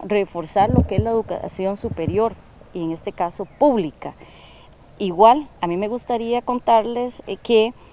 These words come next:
como universidad, eh, algunas de las, eh, partidas que no se han utilizado por la situación que estamos viviendo,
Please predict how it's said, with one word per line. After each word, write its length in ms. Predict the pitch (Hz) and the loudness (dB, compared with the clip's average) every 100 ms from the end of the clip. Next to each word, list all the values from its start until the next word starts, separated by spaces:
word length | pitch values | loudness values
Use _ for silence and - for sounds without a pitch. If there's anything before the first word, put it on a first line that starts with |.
| - - - | -20 -20 -2
como 260 | 202 190 | -2 0
universidad, 840 | 190 180 175 170 160 175 170 202 262 - - - - - - - | -2 -2 -4 -4 -6 -6 -2 0 -2 -6 -20 -20 -20 -20 -20 -10
eh, 360 | 190 175 165 160 | -6 -4 -6 -6
algunas 580 | - 180 202 233 262 254 | -6 -4 -4 -2 -2 0
de 140 | 233 | -2
las, 380 | 220 220 240 - | 0 0 -2 -6
eh, 380 | - 190 165 151 - | -6 -4 -4 -6 -2
partidas 680 | 175 - 220 247 262 - | -2 -2 -2 -2 -2 -8
que 100 | - | -10
no 200 | 147 151 | -8 -8
se 120 | 160 202 | -6 -2
han 80 | |
utilizado 800 | 208 - 214 - - 226 233 220 | 2 2 2 -2 -4 -4 -2 -2
por 340 | 156 - 147 156 | -4 -8 -12 -10
la 140 | 160 | -12
situación 380 | 156 - 143 160 | -14 -16 -16 -16
que 80 | 190 | -12
estamos 340 | - 196 214 | -6 -6 -6
viviendo, 420 | 214 233 226 226 | -6 -6 -4 -6